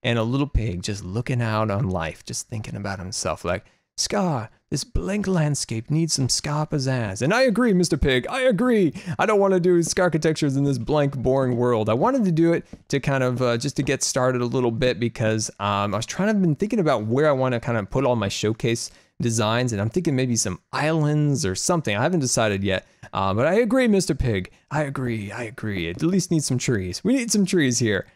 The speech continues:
All right, so as you can see, this is one, two, three, four, five, six, seven. And remember how we removed that solid block and we put in a stair there while I was going on a tirade about pigs. All right, so as you can see, this is the center. So we're gonna stand right on the center, look straight up,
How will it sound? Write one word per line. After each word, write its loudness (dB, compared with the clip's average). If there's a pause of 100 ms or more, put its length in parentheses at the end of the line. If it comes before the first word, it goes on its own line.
(120)
All 2
right, 0
so 2
as 2
you 0
can 0
see, 0
this -2
is -4
one, 0 (120)
two, -2
three, -4 (200)
four, -2 (160)
five, -2
six, -4
seven. -2 (320)
And 0
remember 0
how -2
we 0
removed 0
that -2
solid 0
block -2
and -4
we -2
put -6
in -2
a -6
stair -2
there -2
while -2
I 0
was -4
going -4
on -2
a -6
tirade 0
about -2
pigs. -2 (260)
All 2
right, -2
so 2
as 2
you 0
can 2
see, 0
this 0
is 0
the 0
center. 0 (180)
So -6
we're 0
gonna 0
stand -2
right 0
on 0
the -2
center, -2
look -4
straight -2
up, -4